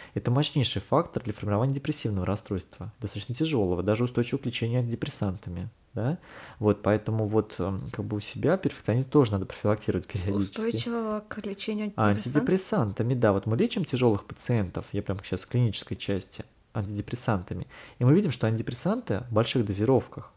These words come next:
Speaker 1: с хорошей эффективностью, которые показали множество положительного результата, неэффективно.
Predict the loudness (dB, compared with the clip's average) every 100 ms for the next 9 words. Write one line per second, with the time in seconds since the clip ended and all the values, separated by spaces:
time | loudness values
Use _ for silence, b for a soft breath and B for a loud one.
0 | -8 -2 0 0 -2 -6 -8 -6 -2 0
1 | 0 -4 -6 -4 0 0 0 -4 0 0
2 | 0 2 0 -2 -4 -2 -2 -2 2 2
3 | 0 -4 -6 -4 0 -2 -2 -6 B B
4 | B 0 2 2 -4 -2 2 4 4 0
5 | -2